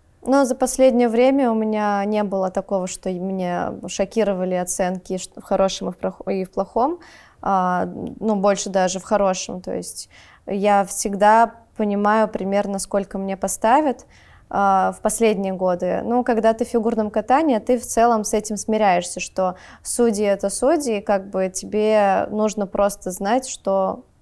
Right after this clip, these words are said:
м, принять, точнее, не знать, а принять это, что иногда бывают ситуации, когда тебе ставят неожиданные для тебя баллы. Ну, там, там смотришь распечатку, в целом ты понимаешь, почему так произошло,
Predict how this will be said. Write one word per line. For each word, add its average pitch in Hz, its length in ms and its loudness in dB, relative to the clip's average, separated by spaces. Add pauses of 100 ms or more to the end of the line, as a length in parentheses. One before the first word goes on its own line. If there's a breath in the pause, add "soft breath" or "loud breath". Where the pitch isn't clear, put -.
(200)
м, 196 320 -8 (320 loud breath)
принять, 233 580 2 (100)
точнее, 208 280 -2
не 214 80 0
знать, 247 320 0
а - 20 -2
принять 208 520 0
это, 262 260 2
что 190 400 0 (300 loud breath)
иногда 214 440 4
бывают 196 440 2
ситуации, 208 580 2
когда 196 720 2 (200)
тебе 190 220 -2
ставят 220 400 0
неожиданные 190 640 -2
для 185 120 -8
тебя 196 320 -2
баллы. 175 420 -2 (280 soft breath)
Ну, 185 160 -6
там, 185 220 -4
там 180 160 -4
смотришь 190 500 -4
распечатку, - 640 0
в 190 40 -6
целом 226 340 2
ты 202 240 -2
понимаешь, 196 600 -4
почему 180 360 -10
так 175 180 -8
произошло, 185 720 -2